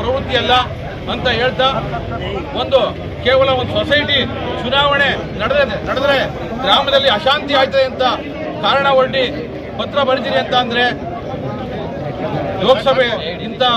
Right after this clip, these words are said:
ಜಿದ್ದಾಜಿದ್ದಿ ನಡುವೆ ಲೋಕಸಭೆ ಚುನಾವಣೆ, ವಿಧಾನಸಭೆ ಚುನಾವಣೆ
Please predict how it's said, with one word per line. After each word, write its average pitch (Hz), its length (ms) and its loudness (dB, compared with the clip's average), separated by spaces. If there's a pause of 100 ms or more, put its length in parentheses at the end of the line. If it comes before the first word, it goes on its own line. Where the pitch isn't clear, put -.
(460)
ಜಿದ್ದಾಜಿದ್ದಿ 262 600 2 (160)
ನಡುವೆ 254 240 -2 (140)
ಲೋಕಸಭೆ 254 400 -2 (380)
ಚುನಾವಣೆ, 247 420 0 (600)
ವಿಧಾನಸಭೆ 254 460 4
ಚುನಾವಣೆ 240 400 0